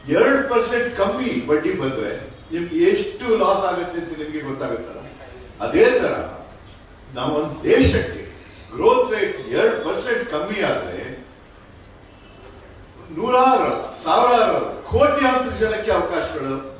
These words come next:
ಸಿಗೋದಿಲ್ಲ. ಯಾರ್ಯಾರು ನಮ್ ಮಕ್ಳು, ನಮ್ ತನ್-, ನಮ್ ಮಕ್ಳು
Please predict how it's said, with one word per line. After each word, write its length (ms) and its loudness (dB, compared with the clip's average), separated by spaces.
ಸಿಗೋದಿಲ್ಲ. 460 -8
ಯಾರ್ಯಾರು 760 4
ನಮ್ 220 -8
ಮಕ್ಳು, 380 -6
ನಮ್ 240 -6
ತನ್-, 480 -6
ನಮ್ 180 -4
ಮಕ್ಳು 680 0